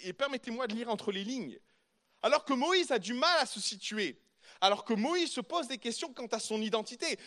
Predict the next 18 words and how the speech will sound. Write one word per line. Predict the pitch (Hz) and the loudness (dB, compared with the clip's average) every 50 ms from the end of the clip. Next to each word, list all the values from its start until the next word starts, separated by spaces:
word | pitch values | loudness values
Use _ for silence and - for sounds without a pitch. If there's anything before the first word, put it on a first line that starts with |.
| - - - _ | -18 -20 -20 _
s'il | - - - - 247 226 214 208 208 | -14 -10 -8 -6 -4 -4 -4 0 2
est | 196 196 208 196 202 - - - | 2 4 4 2 -2 -4 -6 -6
égyptien | 208 202 185 254 302 - - - 359 349 311 254 214 | -4 -2 -2 -4 -4 -4 -4 -2 0 0 0 0 -2
ou | 208 202 | -4 -4
s'il | - - - 214 202 196 190 190 - _ _ _ | -4 -2 -2 -4 -4 -6 -8 -10 -14 _ _ _
est | 202 202 180 185 185 - | -8 -4 -4 -4 -6 -4
hébreu, | 277 285 214 262 311 349 285 - - - - - _ _ _ | -6 -6 -2 0 2 2 2 2 0 -4 -14 -20 _ _ _
le | - 175 175 185 185 196 | -14 -10 -6 -4 -4 -4
moment | 185 196 285 349 381 381 381 392 392 339 | -2 0 0 0 2 4 6 6 6 6
où | 277 254 | 4 2
il | 247 226 202 | 0 0 0
décide | 180 285 302 - - - - 403 415 392 285 | -2 -2 -2 -2 -6 -10 -8 -8 -8 -6 -2
de | 240 254 | -2 -2
prendre | - - - 254 254 240 220 | -2 -2 -2 -2 0 2 2
la | 208 185 | 2 0
défense | 175 180 226 226 - - 320 370 403 392 285 | 2 0 -2 -2 -2 0 2 2 2 2 -2
de | 240 254 | -4 -6
son | 202 - - - 226 208 190 147 | -6 -6 -6 -6 -6 -6 -6 -8